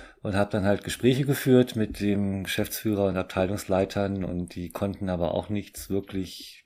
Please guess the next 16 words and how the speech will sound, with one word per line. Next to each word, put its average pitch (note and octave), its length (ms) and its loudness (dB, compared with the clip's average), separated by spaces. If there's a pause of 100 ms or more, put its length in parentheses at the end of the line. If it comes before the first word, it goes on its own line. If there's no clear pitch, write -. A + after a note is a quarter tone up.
(240)
Bewegendes, G#2+ 1160 -2
was - 180 -8
mich G2+ 140 -10
irgendwie F#2 680 -6 (100)
befriedigt - 760 -6
hätte, A#2+ 340 -4 (880)
ähm, G#2 260 -2
sagen. A2 520 4
Also G2+ 200 2
habe G2+ 160 2
ich - 60 -12
dann G2 160 -2
halt F#2+ 180 -2
überlegt, F#2 560 -2
ähm, F2 300 -4
das - 420 -8